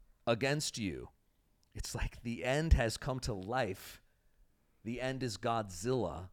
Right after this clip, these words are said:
and it has awoken. That's that idea there. Verse seven,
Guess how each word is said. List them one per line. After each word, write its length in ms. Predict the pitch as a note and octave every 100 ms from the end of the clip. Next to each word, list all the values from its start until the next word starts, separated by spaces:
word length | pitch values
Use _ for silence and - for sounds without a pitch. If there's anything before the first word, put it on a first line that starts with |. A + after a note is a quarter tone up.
| -
and 120 | A2
it 120 | A2
has 200 | A#2+ A2+
awoken. 800 | G#2 E2+ A2 C3+ C3+ - D#2 G2 - - - - _
That's 160 | - -
that 140 | F2+
idea 400 | F2 D#2+ G#2 F2
there. 360 | D2+ D2+ G2 - - _ -
Verse 180 | - F#2
seven, 480 | - A#2 A2+ F#2+ G#2